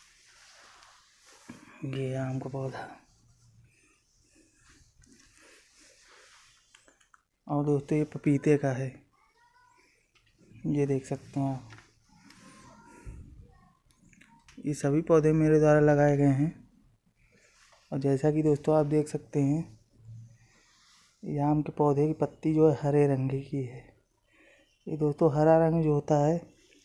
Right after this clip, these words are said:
ये क्लोरोफिल के कारण होता है। क्लोरोफिल के कारण पत्तियों का रंग हरा होता है। और दोस्तों देख सकते हैं, ये खाली जमीन जगह पड़ी थी, तो यहाँ हमने ये सब पौधे लगा दिए हैं, जिससे कि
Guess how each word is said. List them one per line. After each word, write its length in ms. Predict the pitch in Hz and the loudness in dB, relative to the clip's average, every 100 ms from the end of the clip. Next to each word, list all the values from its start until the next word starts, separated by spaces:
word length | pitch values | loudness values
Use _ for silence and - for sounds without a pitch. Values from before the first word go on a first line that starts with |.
| _ - _ _ _ _ _ - | _ -20 _ _ _ _ _ -4
ये 80 | |
क्लोरोफिल 640 | 143 - 151 147 151 - 156 | -2 4 6 6 4 2 2
के 140 | 156 | 2
कारण 320 | 151 147 139 | 4 6 6
होता 340 | 135 127 143 139 | 4 2 2 2
है। 180 | 151 170 - _ _ _ _ _ _ - - - _ _ - | 0 -4 -14 _ _ _ _ _ _ -20 -20 -20 _ _ -2
क्लोरोफिल 540 | 147 147 160 - 165 | 0 2 2 2 2
के 140 | 165 | 4
कारण 280 | 156 156 160 | 4 4 4
पत्तियों 460 | 160 151 - 156 151 | 2 0 0 2 4
का 60 | |
रंग 220 | 156 151 131 | 4 4 4
हरा 200 | 135 135 | 4 2
होता 400 | 127 123 135 131 | 0 -2 -4 -6
है। 180 | 120 - _ _ _ _ _ _ _ _ _ - - - _ _ _ _ _ | -8 -18 _ _ _ _ _ _ _ _ _ -20 -20 -20 _ _ _ _ _
और 140 | - 156 | -8 -4
दोस्तों 320 | 156 156 175 | -2 0 2
देख 180 | 175 175 | 2 2
सकते 320 | 170 - 160 | -4 -2 2
हैं, 140 | 160 | 2
ये 60 | 160 | 0
खाली 360 | - 156 156 | -2 0 2
जमीन 220 | 160 156 151 | 2 2 2
जगह 240 | 147 147 | 2 2
पड़ी 260 | 147 147 143 | 0 0 -2
थी, 160 | 151 | -4
तो 300 | 151 151 147 - - _ _ _ _ - - - - - | -4 -4 -4 -8 -20 _ _ _ _ -20 -20 -20 -14 -4
यहाँ 240 | 147 156 | 0 2
हमने 220 | 156 160 156 | 2 2 2
ये 80 | |
सब 180 | 151 160 | 0 -2
पौधे 260 | 156 147 147 | 2 4 4
लगा 320 | 151 151 156 | 2 2 0
दिए 200 | 151 147 | 0 2
हैं, 260 | 147 156 156 | 2 2 0
जिससे 320 | 139 - 151 | -4 -6 -4
कि 180 | 156 | -4